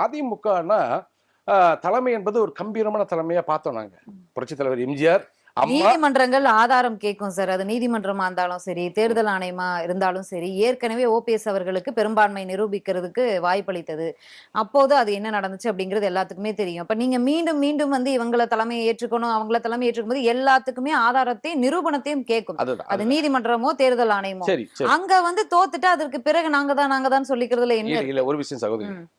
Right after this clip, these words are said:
Speaker 1: அதிமுக பயிலாப்படி, சட்டதிட்டங்கள் படி, முறைப்படி எல்லா கிளைக்கழகத்துக்கும் படிவங்கள் அனுப்பி, தமிழகம் முழுக்க படிவங்கள் அனுப்பி,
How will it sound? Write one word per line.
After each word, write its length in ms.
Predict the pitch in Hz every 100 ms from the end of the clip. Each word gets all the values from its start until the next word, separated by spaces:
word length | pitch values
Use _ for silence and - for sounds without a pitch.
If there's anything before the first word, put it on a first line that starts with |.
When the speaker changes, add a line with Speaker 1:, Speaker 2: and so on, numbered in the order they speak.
| _ -
Speaker 1:
அதிமுக 680 | 143 175 185 180 - 175 175 180 - _ - 120
பயிலாப்படி, 480 | 135 127 - 135
சட்டதிட்டங்கள் 720 | 165 131 147 135 135 117 113 110
படி, 180 | 110 160 165 _ _ _ _ _ _
முறைப்படி 640 | 117 175 185 - 180 185 247 - _ _ _
எல்லா 500 | 131 151 190 233 247 -
கிளைக்கழகத்துக்கும் 840 | 202 180 165 160 160 151 190 240 214 139 127 113 120 110 _ -
படிவங்கள் 360 | 170 196 175
அனுப்பி, 380 | 139 135 - 190 220 _ _ -
தமிழகம் 440 | 127 196 202 185
முழுக்க 360 | 160 208 - 226
படிவங்கள் 400 | 160 151 143 131
அனுப்பி, 220 | 123